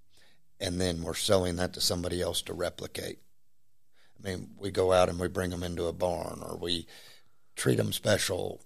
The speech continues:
<clears throat> or, you know, we give 'em three doses of colostrum to keep 'em alive because we have so much invested in 'em.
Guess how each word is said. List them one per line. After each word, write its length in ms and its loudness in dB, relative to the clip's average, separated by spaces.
<clears throat> 380 0
or, 400 -2
you 100 -6
know, 140 -6
we 100 -8
give 180 2
'em 100 0
three 220 2
doses 400 6
of 60 -8
colostrum 560 6
to 60 -6
keep 240 0
'em 120 -4
alive 400 4
because 240 -4
we 100 4
have 120 2
so 120 4
much 200 2
invested 520 0
in 140 -6
'em. 100 -14